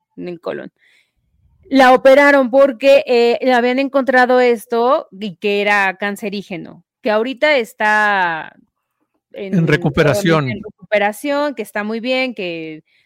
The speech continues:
Speaker 1: todo lo que se ha dicho sobre su salud, pues, no es, no es cierto. Lo bueno es que ya la operaron, que ya está ahorita, em, recuperándose y que adelantó un poco el, su cumpleaños cuarenta.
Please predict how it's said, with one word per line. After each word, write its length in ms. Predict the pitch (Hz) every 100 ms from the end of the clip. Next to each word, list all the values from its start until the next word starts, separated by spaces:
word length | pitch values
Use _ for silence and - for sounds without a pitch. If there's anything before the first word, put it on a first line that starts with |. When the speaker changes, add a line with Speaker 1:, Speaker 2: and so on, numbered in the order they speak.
| _
Speaker 1:
todo 160 | 220 220
lo 120 | 214
que 80 | 214
se 120 | 208
ha 60 | 208
dicho 300 | 208 - 220
sobre 260 | 214 185
su 80 | 180
salud, 400 | 196 190 208 202 _
pues, 140 | 175 165
no 160 | 185
es, 260 | 180 170 -
no 100 | 208
es 100 | 202
cierto. 540 | - 220 208 - 254 - _ - _ _ _ _ -
Lo 160 | 233 208
bueno 200 | 254 262
es 100 | -
que 120 | 208
ya 160 | 202 208
la 100 | 202
operaron, 580 | 208 202 202 214 233
que 240 | 220 196 185
ya 500 | 175 190 190 185 180
está 340 | 180 - 180 180
ahorita, 640 | 180 180 180 170 156 151
em, 640 | - 165 156 151 151 165 160 _ _ _ _ _ 180
recuperándose 920 | 190 180 208 208 226 233 233 294 349 - _ _ _ _
y 300 | 254 262 269
que 100 | 269
adelantó 540 | 247 247 247 247 311 330
un 120 | 320
poco 560 | 320 320 294 254 214 -
el, 680 | 196 196 190 185 185 180 180
su 120 | 220
cumpleaños 460 | 196 202 233 240 220
cuarenta. 600 | - 208 190 202 185 -